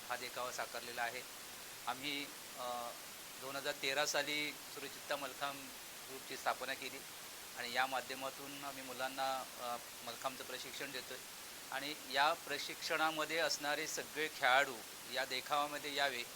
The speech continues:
या खेळाची माहिती, अ, सगळ्या लोकांना व्हावी, या खेळाचा शोध कधी लागला, कोणी लावला, या संदर्भात त्याची माहिती व्हावी आणि याची जनजागृती व्हावी,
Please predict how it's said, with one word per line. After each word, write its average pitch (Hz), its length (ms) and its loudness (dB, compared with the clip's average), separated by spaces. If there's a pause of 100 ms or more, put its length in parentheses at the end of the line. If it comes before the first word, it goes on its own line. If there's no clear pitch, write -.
(380)
या 143 100 4
खेळाची 143 640 2
माहिती, 151 680 0 (100)
अ, 135 280 4 (640)
सगळ्या 139 220 2
लोकांना 151 400 2
व्हावी, 127 320 4 (580)
या 127 160 6 (720)
खेळाचा 139 540 4
शोध 156 220 -2 (100)
कधी 143 220 -2
लागला, 120 400 4 (760)
कोणी 151 200 2
लावला, 123 400 6 (240)
या 127 100 0
संदर्भात 135 560 0 (220)
त्याची 131 260 -2
माहिती 127 320 -4
व्हावी 113 240 -2 (640)
आणि 135 320 2 (400)
याची 160 400 2 (260)
जनजागृती 170 680 4
व्हावी, 120 320 4